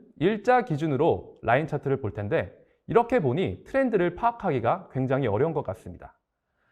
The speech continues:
하지만 저는 클릭 한 번만으로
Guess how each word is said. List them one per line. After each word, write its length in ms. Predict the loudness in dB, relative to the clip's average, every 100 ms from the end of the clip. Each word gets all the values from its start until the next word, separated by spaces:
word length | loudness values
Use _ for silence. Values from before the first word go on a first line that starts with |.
| _ -6
하지만 580 | -2 2 4 2 -4
저는 560 | 0 2 2 0 -8 -14
클릭 320 | -6 -6 -4
한 80 | 0
번만으로 680 | 2 2 0 0 -2 -6